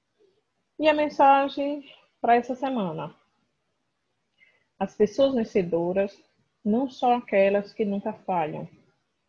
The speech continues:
são aquelas que nunca desistem. Então, para mim, a mensagem para vocês: nunca desistam, lute, batalhe, corra atrás, certo?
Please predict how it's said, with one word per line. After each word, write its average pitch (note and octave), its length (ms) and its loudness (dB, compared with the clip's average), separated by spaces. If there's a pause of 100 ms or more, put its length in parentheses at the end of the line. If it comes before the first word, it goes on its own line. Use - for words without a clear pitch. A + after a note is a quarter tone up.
(180)
são - 520 -4
aquelas F3 560 0
que F#3+ 120 0
nunca A3+ 480 -2
desistem. F#3 800 -4
Então, F#3 480 -6
para G3 160 -8
mim, G3 180 -4
a G#3 40 -4
mensagem G3 500 -6
para F#3 140 -4
vocês: F#3 440 -10 (420)
nunca B3 600 0
desistam, G3 1160 -2 (200)
lute, G#3 420 2
batalhe, G3 680 2
corra A3 260 -2
atrás, F3+ 760 0 (1400)
certo? G3 540 -2